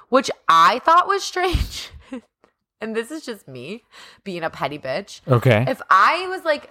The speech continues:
Speaker 1: a roommate of a guy, like, I lived in a house with a bunch of guys as roommates, I would not want a two-year-old coming over all the time
Speaker 2: Ever.
Speaker 1: to, like, hang out.
Speaker 2: Ever.
Speaker 1: I would be so annoyed.
Speaker 2: Not all the time. Ever.
Speaker 1: Ever.
Speaker 2: <laughs>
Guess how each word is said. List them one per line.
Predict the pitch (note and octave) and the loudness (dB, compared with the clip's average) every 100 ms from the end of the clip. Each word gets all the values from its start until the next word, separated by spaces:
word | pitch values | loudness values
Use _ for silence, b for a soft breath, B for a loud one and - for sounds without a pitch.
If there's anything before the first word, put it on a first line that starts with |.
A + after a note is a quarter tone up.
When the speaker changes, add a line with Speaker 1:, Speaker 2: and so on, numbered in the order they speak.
| _ | _
Speaker 1:
a | G3 G#3+ | 0 0
roommate | F3+ F3 F#3+ A3+ B3+ C#4 - | -2 -6 -6 -4 -6 -6 -4
of | F#3+ | -2
a | G3 | -2
guy, | D#3 D3+ C#3 C#3 D#3+ G3+ | 0 2 6 4 4 0
like, | F#3+ F3 | -4 -2
I | F3 | -2
lived | E3 E3+ F#3 | -2 -6 -6
in | |
a | F3+ | -8
house | C#3+ D3 D#3+ | -2 -2 -2
with | F#3 | -8
a | E3 | -8
bunch | D#3+ D3 | -8 -10
of | D3+ | -8
guys | C#3 C#3+ | -8 -10
as | C#3 | -16
roommates, | C#3+ F#3+ G#3+ B B B | -12 -12 -14 B B B
I | G#3 A#3 | 4 4
would | C#4 D#4 | 2 -4
not | B3 G3+ G#3 D#3+ | 0 4 4 2
want | C#3+ D#3 F#3+ C#3+ C#3 - | 0 2 4 2 -2 -8
a | F3 | -12
two-year-old | - G3+ G#3+ E3+ D3+ | -10 -10 -6 -4 -6
coming | - F3+ F3 D3 | -8 -12 -12 -8
over | F3 E3+ B2 | -6 -4 -2
all | B2+ | -2
the | C3+ | -4
time | C#3+ C3+ | -2 4
Speaker 2:
Ever. | C#3+ B2+ | 6 4
Speaker 1:
to, | D#2+ | 2
like, | D2+ | -4
hang | F#3 F3+ D3+ | -8 -8 -2
out. | D3+ A2+ E2+ B1+ - _ A#2+ | -2 -2 -4 -10 -18 _ 0
Speaker 2:
Ever. | A#2+ F#2 D#2 - | 0 0 -6 0
Speaker 1:
I | G#3+ | 2
would | B3+ | 2
be | C#4 D4 | -2 -6
so | - G#3 F#3 | -4 -4 -4
annoyed. | F3 D3 C3 | -6 -10 0
Speaker 2:
Not | C3 C#3+ | 2 4
all | B2 A#2+ | 4 2
the | G#2 | 0
time. | A2 G#2 A#2+ - _ | -4 -4 -6 -14 _
Ever. | C3+ A2+ - _ - | 0 0 -2 _ 0
Speaker 1:
Ever. | G3 - - - | 0 0 -8 -8
Speaker 2:
<laughs> | - - | -4 -4